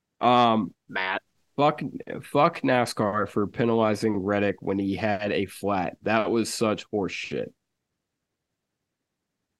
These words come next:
Speaker 2: Okay, so I kind of agree.
Speaker 1: I'm torn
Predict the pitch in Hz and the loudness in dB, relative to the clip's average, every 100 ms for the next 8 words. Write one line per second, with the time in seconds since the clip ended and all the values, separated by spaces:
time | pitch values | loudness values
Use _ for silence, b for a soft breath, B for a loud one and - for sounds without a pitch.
0 | _ _ _ _ 143 131 123 139 131 127 | _ _ _ _ 2 2 4 4 4 4
1 | 117 131 151 127 107 127 - _ _ _ | 4 2 0 2 2 -2 -8 _ _ _
2 | _ _ _ _ _ _ _ _ _ _ | _ _ _ _ _ _ _ _ _ _
3 | - 139 202 175 - _ - - 127 107 | 2 6 8 6 0 _ 0 6 6 6
4 | 101 - | 4 0